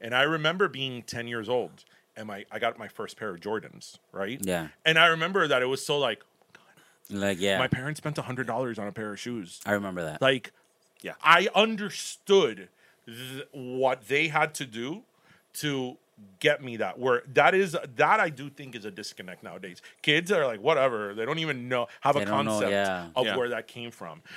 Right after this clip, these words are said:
Speaker 1: Um, like, when I got, you know, a Nintendo, right? When I got a Nintendo, and I still have my Nintendo and my original cartridges.
Speaker 2: Mm-hmm.
Speaker 1: I only have, like, ten of them.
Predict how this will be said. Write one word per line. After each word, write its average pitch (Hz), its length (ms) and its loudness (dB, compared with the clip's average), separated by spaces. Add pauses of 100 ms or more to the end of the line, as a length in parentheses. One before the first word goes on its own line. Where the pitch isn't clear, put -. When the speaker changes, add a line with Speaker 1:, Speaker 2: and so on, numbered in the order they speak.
(120)
Speaker 1:
Um, 135 240 0
like, 143 200 -2
when 143 140 -2
I 139 80 0
got, 147 240 0
you 147 100 -12
know, 127 100 -4
a 127 40 -6
Nintendo, 123 680 -4 (360)
right? 123 340 -2 (200)
When 120 160 -6
I 151 60 2
got 202 140 0
a 202 60 -2
Nintendo, 160 720 -4 (340)
and 135 100 2
I 147 100 0
still 175 220 -6
have 160 160 -2
my 135 100 -10
Nintendo 110 440 -12
and 113 80 -10
my 101 100 -8
original 95 400 -10
cartridges. 131 640 -6
Speaker 2:
Mm-hmm. 127 300 -6
Speaker 1:
I 170 40 4
only 381 180 -2
have, 185 100 0
like, 95 160 -6
ten 123 140 -8
of 101 100 -6
them. 85 220 -14